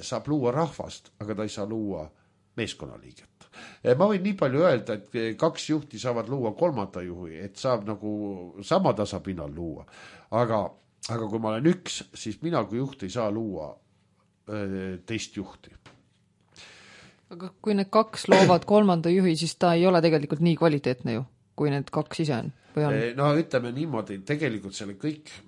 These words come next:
Speaker 1: määrab, eh, ära indiviid, sest ütleme niimoodi, need tipud peab inimene iseennast looma. Juhiks sa iseennast lood. Me saame nagu võimaldada. Ai, ja me saame, no ütleme, vaata, see on nagu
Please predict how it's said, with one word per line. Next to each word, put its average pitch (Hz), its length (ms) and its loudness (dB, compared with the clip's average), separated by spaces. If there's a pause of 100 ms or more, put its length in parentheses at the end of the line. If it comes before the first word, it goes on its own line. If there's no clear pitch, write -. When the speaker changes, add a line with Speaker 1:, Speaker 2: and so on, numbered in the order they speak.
Speaker 1:
määrab, 110 680 -2
eh, 90 260 -8 (120)
ära 127 400 -2 (840)
indiviid, 87 720 -10
sest 95 260 -12
ütleme 113 340 -6
niimoodi, 107 480 -8
need 101 200 -10
tipud - 500 -8 (120)
peab 95 160 -12
inimene 98 280 -10
iseennast 78 440 -14
looma. 62 320 -12 (540)
Juhiks - 540 -8 (1000)
sa - 140 -10
iseennast - 540 -12
lood. - 320 -16 (540)
Me 110 80 -8
saame 117 320 -2
nagu 101 440 -8
võimaldada. 101 720 -8 (540)
Ai, 110 280 0
ja 110 100 -2
me 113 160 -6
saame, 117 380 -2 (320)
no 151 160 2
ütleme, 131 320 2 (320)
vaata, 151 220 0
see 156 120 0
on 165 80 -2
nagu 107 180 -4